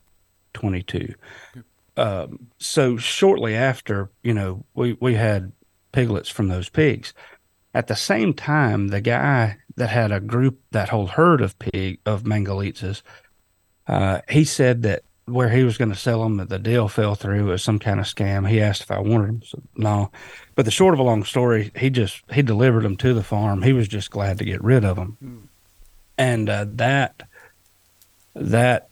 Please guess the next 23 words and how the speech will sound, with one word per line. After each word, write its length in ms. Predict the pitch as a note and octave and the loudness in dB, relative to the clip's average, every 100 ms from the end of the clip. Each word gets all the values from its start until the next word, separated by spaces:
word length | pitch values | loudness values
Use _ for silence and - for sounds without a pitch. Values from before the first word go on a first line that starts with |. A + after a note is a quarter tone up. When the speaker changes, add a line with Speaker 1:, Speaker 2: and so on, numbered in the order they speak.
| G#2+ | -2
Speaker 1:
um, 600 | G#2 F2+ C#2+ - - - | 0 0 -2 -6 -10 -8
that 260 | - A2 - | -2 0 0
was 200 | G2 G#2+ | -2 0
my 180 | G2+ F#2 | 0 0
downfall 640 | F#2 F#2 F2+ - - - | -2 -2 -2 -4 -6 -4
right 240 | F#2 - - | -4 -4 -2
there. 240 | F#2+ G#2 | -2 -2
So 200 | - A#2 | 0 2
I 80 | A2 | 2
had 420 | A2 A2 G#2 F#2+ - _ - | 2 0 0 -4 -12 _ -10
several 480 | - C#3 C#3 C3+ | -4 0 2 0
breeding, 720 | G2+ A2 B2+ C3+ A2 G2 F#2+ - _ _ - - - - | -2 -2 2 2 2 -2 -6 -10 _ _ -20 -20 -18 -8
uh, 360 | A2 G2 F#2+ - - | -4 -4 -6 -6 -2
age 720 | A#2+ A2 G2 F2+ G#2+ - - | 2 2 0 -2 -10 -12 -10
gilts, 540 | A2+ A#2+ A2 - - - - | -2 0 0 -2 -12 -12 -8
sows, 720 | - G#2 G#2 G2 G2 G2+ - - | -4 -2 -2 -2 -4 -6 -10 -10
and 180 | G#2 - | -10 -4
two 180 | A#2+ G#2+ | -4 -2
boars. 580 | G#2 G#2 F2+ - - - - - | -2 -2 -4 -8 -12 -16 -20 -20
Speaker 2:
Hmm. 140 | C3 G#2+ _ - | -18 -20 _ -6
Speaker 1:
Um, 680 | - G2+ G2 F#2+ F2+ F#2 A#2+ - _ _ _ _ _ | 0 2 2 0 -2 -6 -10 -18 _ _ _ _ _
and 280 | C3+ A#2+ G#2 | 2 4 4
that's 360 | A2+ - - | 2 0 -6